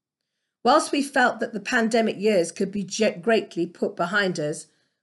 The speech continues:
we were introduced to a different global threat which is impacting and affecting the pig industry. Here in the U K, our independent producers, breeders and keepers are struggling.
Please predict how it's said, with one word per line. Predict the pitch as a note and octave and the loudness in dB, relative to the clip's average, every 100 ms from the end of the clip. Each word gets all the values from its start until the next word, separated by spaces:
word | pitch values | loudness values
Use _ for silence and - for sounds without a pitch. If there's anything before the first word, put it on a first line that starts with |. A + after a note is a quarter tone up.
| - | 0
we | G#3 | 6
were | |
introduced | G#3+ C4 B3 G3 G#3+ G#3+ | 8 6 2 -2 -2 0
to | A#3 | -2
a | |
different | A3 C4 C4 G3+ | 2 0 2 0
global | F#3 F3+ E3 E3 | 2 2 2 -2
threat | E3 E3 D#3 - | -4 -4 -4 -4
which | - F#3+ | -6 -4
is | G3+ | -2
impacting | G#3 G#3 A#3+ A3 - F#3 | -2 0 -2 -4 -4 -4
and | F3+ | -2
affecting | F#3 A#3 G#3 - E3+ | -2 -4 -4 -6 -8
the | |
pig | F3+ G3+ G3+ | -6 -6 -4
industry. | D#3+ D#3 - C3+ C3+ - _ _ _ _ _ _ | -6 -8 -10 -8 -8 -12 _ _ _ _ _ _
Here | C#4+ D4 | 0 4
in | C4+ | 4
the | B3 | 2
U | A#3 A3 | 2 0
K, | G#3+ A3 F3 | 0 0 2
our | F3 | 2
independent | G#3+ G#3+ G3+ G3+ F#3 F#3 | 2 0 -2 -4 -6 -8
producers, | F3 F#3+ G#3 G#3+ B3 | -10 -6 -6 -4 -6
breeders | A#3+ G#3 G3+ G#3+ G#3+ | -4 -2 -2 -2 -4
and | G3 | -4
keepers | - G#3+ G#3+ E3 E3 | -4 -4 -4 -6 -4
are | F3+ | -6
struggling. | G3 - F3+ E3+ C#3+ C#3+ | -8 -4 -4 -2 -6 -8